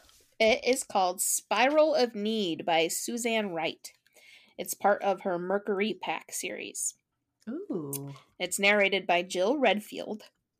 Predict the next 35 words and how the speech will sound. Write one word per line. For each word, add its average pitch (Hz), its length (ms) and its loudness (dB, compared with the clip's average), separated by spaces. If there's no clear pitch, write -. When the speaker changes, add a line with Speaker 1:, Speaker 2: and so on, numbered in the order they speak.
Speaker 1:
and - 100 -10
it's, - 200 -10
she's 202 260 0
a 165 60 -6
great - 380 -2
narrator. 170 380 0
The - 200 -8
only 190 340 -8
thing 196 240 0
that 175 120 0
I 175 160 2
found 175 340 -6
that - 140 -4
was 170 140 -4
a 175 60 -2
little 165 460 -4
off 170 300 2
about 190 300 2
it - 140 2
was 170 200 0
there's 165 240 0
times 170 320 -6
where 160 260 -2
it's - 260 -6
obvious 175 420 2
she 170 200 2
stopped 160 420 -2
the 156 80 -8
recording 160 480 -4
and 156 120 -6
then 160 180 -6
started 151 460 -2
up 147 160 -2
later 151 280 -2
on 156 400 -8